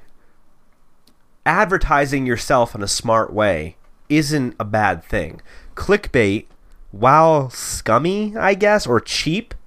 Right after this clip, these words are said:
is good advertising. And it gets clicks. And there are ways that you can, quote unquote, clickbait without being, you know, like, I don't know,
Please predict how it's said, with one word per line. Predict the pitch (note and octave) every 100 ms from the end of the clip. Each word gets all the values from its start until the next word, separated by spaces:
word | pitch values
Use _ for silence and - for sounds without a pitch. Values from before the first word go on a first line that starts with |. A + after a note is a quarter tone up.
| -
is | E3+ C3+
good | A#2+ D3+ D#3
advertising. | B2+ C#3+ D3 A#2+ E2 D#2+ - - - - - -
And | -
it | C3 A2
gets | B2+ C#3+ -
clicks. | - D#3+ C#3+ - - - - -
And | C#3 D3+
there | D3+
are | C#3
ways | C3+ D#3+ F3 E3 - -
that | C3+ D#3
you | C#3+
can, | C3+ A2+ G#2+ -
quote | E3+ E3
unquote, | D3 B2 D#3 B2 - -
clickbait | - F#3 - G2 F2 F2 - - -
without | A2+ A#2+ B2+ B2+ A#2 - - A2+
being, | B2 C3 A#2+ G#2+ G#2 - - - - - - - - - - -
you | B2 A#2
know, | G#2+ G2
like, | F#2+ F#2 F2+ - - - - -
I | A#2+
don't | A#2+
know, | G2